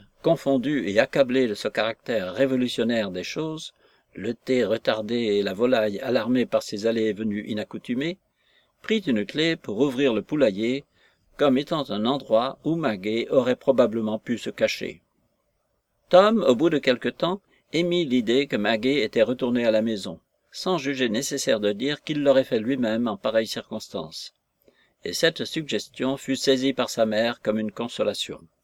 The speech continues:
Sœur, pour l'amour de Dieu,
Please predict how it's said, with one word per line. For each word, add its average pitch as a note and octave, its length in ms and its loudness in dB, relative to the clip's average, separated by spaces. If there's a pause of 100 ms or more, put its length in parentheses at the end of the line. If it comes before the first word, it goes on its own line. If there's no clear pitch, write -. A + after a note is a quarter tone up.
(1040)
Sœur, A2 680 6 (400)
pour A2 120 -2
l'amour D#3 320 4
de B2+ 120 2
Dieu, D#3+ 320 0